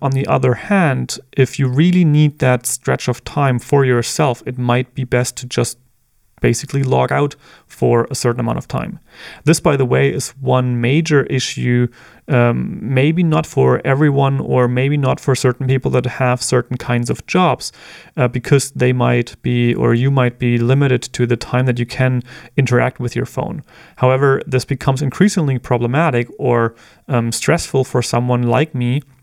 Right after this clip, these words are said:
who actually works for, for myself, by myself, and I have access to my phone all day, every day. Uh, I'm not someone who is, uh, I don't know, outside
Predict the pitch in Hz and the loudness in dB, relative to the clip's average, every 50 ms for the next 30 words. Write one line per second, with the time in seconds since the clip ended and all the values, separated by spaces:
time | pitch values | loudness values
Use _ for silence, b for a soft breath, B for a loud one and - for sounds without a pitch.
0 | _ - - - - - _ - - - 139 131 131 127 127 127 127 - - - | _ -20 -20 -20 -20 -20 _ -8 -2 2 4 4 4 4 4 2 2 -2 -4 -4
1 | - 120 123 - - 160 160 147 127 127 123 127 - - - - 147 139 139 - | -4 -4 -4 -2 -2 0 0 2 2 2 2 0 -2 -4 -4 -2 0 0 0 0
2 | - - - - - - - 127 151 170 180 175 170 - - 131 120 127 127 131 | -2 -6 -12 -20 -6 -2 2 2 2 2 2 0 0 0 0 0 0 0 -2 -4
3 | - - - 117 123 147 156 139 120 117 - - 117 117 135 151 - - B B | -6 -4 -2 -2 0 0 0 0 0 -2 -2 0 0 0 0 -2 -6 -10 B B
4 | B B B B B B - 156 120 120 123 123 127 - - 127 123 123 123 - | B B B B B B -2 0 0 2 2 0 -2 -2 -2 0 0 0 -2 -2
5 | - 143 143 151 - - - 151 180 - - - 175 - - - 131 123 117 113 | -2 -2 -2 -2 -2 -4 -6 -6 -6 -6 -6 -6 -6 -6 -6 -2 0 0 0 0
6 | - - 127 120 117 120 - - 123 123 120 120 123 120 117 120 - 120 120 127 | 0 -2 0 0 0 -2 -2 -2 0 0 0 0 0 -2 -2 0 -2 -2 -4 -4
7 | 127 123 - - - - - B B B B B B B - 131 120 120 - - | -6 -6 -6 -6 -8 -8 -10 B B B B B B B -2 0 0 0 0 0
8 | 131 131 135 139 143 156 160 - - 170 160 156 139 135 120 127 131 127 127 123 | 0 0 2 2 2 0 0 0 0 0 2 2 2 2 2 2 4 4 2 2
9 | 117 - - - - - - 135 120 117 117 - - 135 147 156 131 117 120 - | 0 -2 -6 -10 -10 -6 -4 -2 0 0 -2 -2 -2 0 0 2 2 0 0 -2
10 | - 123 123 120 120 - - - 120 120 120 120 120 120 117 117 | 0 0 0 0 0 -2 -2 0 0 0 2 2 0 0 -2 -4